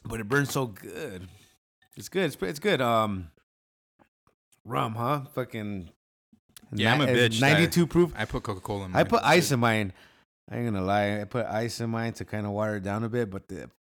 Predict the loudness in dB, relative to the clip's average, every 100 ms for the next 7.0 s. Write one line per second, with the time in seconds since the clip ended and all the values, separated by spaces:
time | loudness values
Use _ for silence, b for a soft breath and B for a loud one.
0 | _ -6 -4 -6 -10 -10 -10 -8 -6 -8
1 | -12 -16 _ _ _ -20 -6 0 4 4
2 | 4 2 -2 -12 _ _ _ _ _ _
3 | _ _ _ _ -8 -2 2 2 2 0
4 | 0 0 2 4 4 4 2 0 0 2
5 | 0 -2 -2 -4 -2 0 2 2 0 0
6 | 0 0 0 0 -2 -2 -4 -4 -8 -10